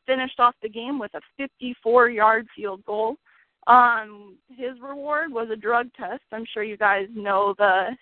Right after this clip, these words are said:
story on that, so that's kind of funny. But really, the Colts won in the passing game, you know, like you said, with a little bit of luck. Um, Luck had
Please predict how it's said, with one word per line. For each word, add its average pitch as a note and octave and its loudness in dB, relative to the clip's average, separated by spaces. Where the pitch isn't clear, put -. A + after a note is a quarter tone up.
story A3+ 4
on F#3 -6
that, A3 0
so F#3+ -12
that's G3 -4
kind G3+ -10
of G3+ -8
funny. C4+ 0
But A#3+ -2
really, C#4 0
the B3 -2
Colts B3 -6
won A3+ 0
in A#3 -6
the G#3 -6
passing A3 -4
game, E3 -10
you F#3+ -8
know, G3 0
like G3+ 2
you A3 -12
said, G#3+ 0
with F#3+ -4
a G3 -4
little A3+ 2
bit G#3+ -4
of G3+ -2
luck. G#3+ 0
Um, A3+ 2
Luck B3+ 0
had B3 2